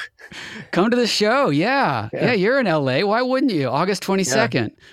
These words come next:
Speaker 2: I, I
Speaker 1: That
Speaker 2: think,
Speaker 1: sounds great.
Speaker 2: I think I can hook you, but, but you gotta
Speaker 1: But that's, but that's way before the last weekend.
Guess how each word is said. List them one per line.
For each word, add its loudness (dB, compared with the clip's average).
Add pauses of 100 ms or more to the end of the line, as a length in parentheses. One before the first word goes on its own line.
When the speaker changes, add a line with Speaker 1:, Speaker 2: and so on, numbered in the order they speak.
(140)
Speaker 2:
I, -8
I -10
Speaker 1:
That -20
Speaker 2:
think, 0
Speaker 1:
sounds 2
great. 0
Speaker 2:
I -2
think -4
I -2
can -2
hook -2
you, -4
but, -2 (180)
but -6
you -6
gotta -2
Speaker 1:
But 2
that's, 0
but 0
that's 0
way 2
before -2
the -6
last -2
weekend. -6